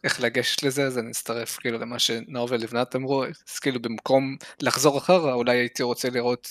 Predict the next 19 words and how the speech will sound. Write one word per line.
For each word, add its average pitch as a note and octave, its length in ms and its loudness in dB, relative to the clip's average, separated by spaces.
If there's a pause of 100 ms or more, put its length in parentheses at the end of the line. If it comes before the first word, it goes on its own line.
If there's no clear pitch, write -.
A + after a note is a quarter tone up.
(120)
אה, A#2+ 380 -8
רימאסטרים A#2 640 0
לכל A#2 180 -4
מיני A#2 280 -6
מ-, A#2 340 -10
משחקים, A#2 500 -2
כאילו, A#2+ 160 -6
שעכשיו - 380 -6
שמוצלחים, B2+ 600 -6
אם A#2 100 -10
זה A#2 200 -6
פנטזי A#2 440 -8
סטאר, A#2+ 340 -4 (520)
אם C3 40 -4
זה A#2+ 60 4
אפילו D3 280 2
ג'קבוקס B2 400 2
פארטי A#2+ 360 0
פק, A#2 380 0